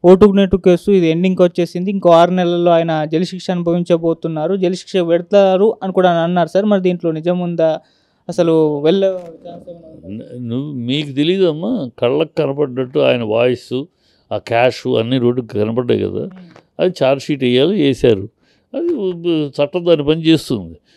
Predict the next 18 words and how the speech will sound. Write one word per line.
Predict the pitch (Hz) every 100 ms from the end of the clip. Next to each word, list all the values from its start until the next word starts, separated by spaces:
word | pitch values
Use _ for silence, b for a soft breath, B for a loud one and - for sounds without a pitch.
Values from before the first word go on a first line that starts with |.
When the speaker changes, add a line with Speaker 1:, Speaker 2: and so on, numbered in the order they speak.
| _ -
Speaker 2:
ఆ, | 110 113
సీఎం | 95 120 147 151
అయినా | 156 160 165
ఇంకోటైనా | 156 147 151 151 156
కాదు, | 147 139 135
ఆ, | 113 104 104 101 98 95 92 90 92
జార్ఖండ్ | 92 101 120 139
సీఎం | 123 139 139 139
లోపల | 131 123 135
వెళ్ళ-, | 127 127 123 120 117
వెళ్ళా | 113 120
ఇప్పుడు, | 123 113 131 147 - B 170 B B -
ఆ, | 120 120 110
జయలలిత | 110 123 139 135
వెళ్ళలేదా, | 131 127 120 113 110 117 120
లాలూ | 113 123 135
ప్రసాద్ | 139 127 131
వెళ్ళలేదా? | 123 120 117 113 107 110 120